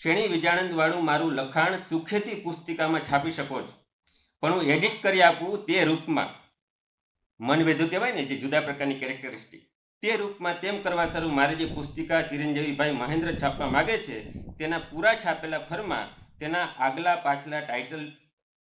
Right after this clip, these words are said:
પેજ, અર્પણ પત્રિકા, પ્રસ્તાવના, ઉદ્ભોગા-, ઉ-, ઉ-, ઉપોદ્ઘાત, શુદ્ધિપત્ર, સાંકળિયું, જાહેર ખબરો, જે કાંઈ તેમાં છાપવાનું હોય તે તમામ સાથે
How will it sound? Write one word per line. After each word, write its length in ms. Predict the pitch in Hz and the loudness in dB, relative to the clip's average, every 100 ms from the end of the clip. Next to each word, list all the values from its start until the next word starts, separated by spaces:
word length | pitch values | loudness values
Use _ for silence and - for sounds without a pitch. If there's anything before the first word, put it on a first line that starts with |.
| - | -4
પેજ, 320 | 202 170 135 - - | -2 -2 -6 -16 -8
અર્પણ 340 | 135 139 170 | -8 -6 -8
પત્રિકા, 720 | 160 156 165 165 175 202 - - | -6 -10 -10 -4 -2 -2 -8 -16
પ્રસ્તાવના, 720 | - 143 143 156 156 160 170 175 - _ _ _ _ - | -4 -4 0 2 4 2 0 -2 -14 _ _ _ _ -6
ઉદ્ભોગા-, 520 | 139 131 156 156 151 | -4 -2 0 0 0
ઉ-, 380 | 139 - - _ _ | -2 -10 -18 _ _
ઉ-, 340 | 139 143 - _ _ | -8 -8 -12 _ _
ઉપોદ્ઘાત, 760 | 139 135 180 - 156 175 - - _ - | -10 -4 -4 2 2 2 0 -16 _ -10
શુદ્ધિપત્ર, 720 | 151 147 185 170 170 170 190 - | -6 -6 -4 -6 -6 -6 -6 -4
સાંકળિયું, 580 | 143 139 147 160 180 156 | -2 -2 -4 -6 -6 -4
જાહેર 240 | 127 143 175 | -2 -2 -4
ખબરો, 440 | 135 135 131 - - | -10 -10 -12 -14 -18
જે 320 | - - 143 | -20 -6 -4
કાંઈ 220 | 220 247 240 | -2 -2 -4
તેમાં 460 | 196 180 185 180 | -4 -4 -2 -4
છાપવાનું 540 | - 143 - 165 165 147 | -2 -4 -2 -4 -4 -4
હોય 200 | 190 165 | -4 -4
તે 140 | 156 | -6
તમામ 520 | 139 147 175 196 185 | -4 0 2 2 2
સાથે 360 | 185 175 - | 6 6 4